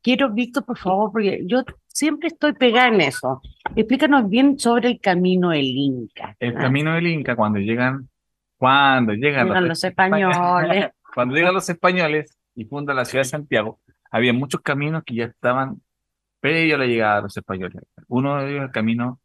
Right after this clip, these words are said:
Speaker 2: que utilizaban los incas, ya, los chaquis que iban de un lugar a otro enviando mensajes.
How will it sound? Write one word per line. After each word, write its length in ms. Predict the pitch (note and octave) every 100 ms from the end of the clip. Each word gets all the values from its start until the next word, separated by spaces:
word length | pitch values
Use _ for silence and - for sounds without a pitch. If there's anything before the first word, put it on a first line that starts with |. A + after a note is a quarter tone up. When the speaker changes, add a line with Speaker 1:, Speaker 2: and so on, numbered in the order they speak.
| _ _ -
Speaker 2:
que 60 | G#2+
utilizaban 360 | G#2 G2 A2+
los 160 | G#2+ G2+
incas, 320 | G2+ F#2+ - _ _ _ _ _ _ -
ya, 160 | G2+
los 240 | F#2+ F#2 -
chaquis 340 | B2+ - G#2+
que 120 | -
iban 200 | G#2 G#2 G#2
de 60 |
un 40 | G2
lugar 240 | G2 G2
a 60 | G#2+
otro 160 | G#2+
enviando 320 | G#2 G#2 G2+
mensajes. 480 | G2 F#2+ - - -